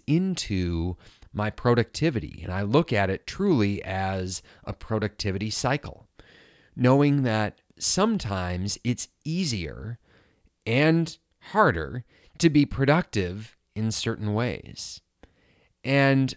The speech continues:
for years, I tried to kind of battle myself to do better or grind it out and, and try to have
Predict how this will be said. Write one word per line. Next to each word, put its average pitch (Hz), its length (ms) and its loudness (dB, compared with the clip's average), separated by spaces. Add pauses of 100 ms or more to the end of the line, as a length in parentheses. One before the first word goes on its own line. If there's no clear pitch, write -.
(120)
for - 320 -6
years, 151 680 4
I - 180 -2
tried 127 460 0
to 104 240 4 (160)
kind 104 160 -10
of 87 100 -10
battle 139 360 2
myself 90 680 0
to 92 240 -2
do 127 360 0
better 113 580 2
or 90 300 -2
grind 120 500 0
it 123 60 0
out 107 560 4
and, 95 360 -2
and 92 160 -2
try 117 280 0
to 117 80 2
have 110 420 2